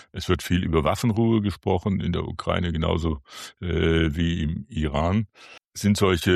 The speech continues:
Initiativen zur Waffenruhe, jetzt war wieder gerade mal Ostern, natürlich als konkreter Anlass auch, ist das tatsächlich erste Schritte in Richtung Frieden oder oft nur der Versuch, die Lage kurzfristig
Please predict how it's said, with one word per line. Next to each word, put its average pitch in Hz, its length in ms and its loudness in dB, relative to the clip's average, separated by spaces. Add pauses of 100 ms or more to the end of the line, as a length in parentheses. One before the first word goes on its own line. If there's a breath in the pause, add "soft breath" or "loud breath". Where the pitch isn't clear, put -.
(120)
Initiativen 98 800 0
zur 80 140 0
Waffenruhe, 95 520 2
jetzt 85 160 -2
war 80 200 2
wieder 85 180 0
gerade 82 260 0
mal 85 140 0
Ostern, 110 400 2
natürlich 104 440 2
als 92 300 -2 (360 loud breath)
konkreter - 640 -2
Anlass 107 320 2
auch, 104 240 -2 (440 loud breath)
ist 120 300 -2 (180)
das 117 240 2
tatsächlich 110 720 0
erste 104 380 0
Schritte 127 500 0
in 113 100 2
Richtung 104 320 0
Frieden 127 320 2
oder 107 160 4
oft - 200 -4
nur 104 200 4 (460 loud breath)
der 95 100 2
Versuch, 98 320 4
die 104 160 4
Lage 98 360 4
kurzfristig 117 800 0